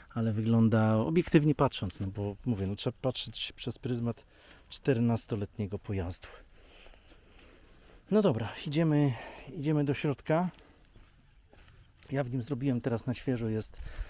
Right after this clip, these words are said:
zrobiona regulacja zaworów i, e, i wymienione świece. No, oczywiście uszczelka pod pokrywą zaworów też jest,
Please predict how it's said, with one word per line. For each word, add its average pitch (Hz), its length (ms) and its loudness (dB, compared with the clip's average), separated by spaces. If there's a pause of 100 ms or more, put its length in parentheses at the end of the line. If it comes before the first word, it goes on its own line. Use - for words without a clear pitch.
(140)
zrobiona 120 380 0
regulacja 117 420 0
zaworów 131 520 2
i, 113 440 0 (580)
e, 110 840 0
i 170 200 -2
wymienione 113 440 10
świece. - 380 -2
No, 110 120 -2
oczywiście 110 460 -6 (140)
uszczelka 110 400 -4
pod - 260 -8
pokrywą 104 480 -2
zaworów 95 380 0
też - 220 -6
jest, - 180 -8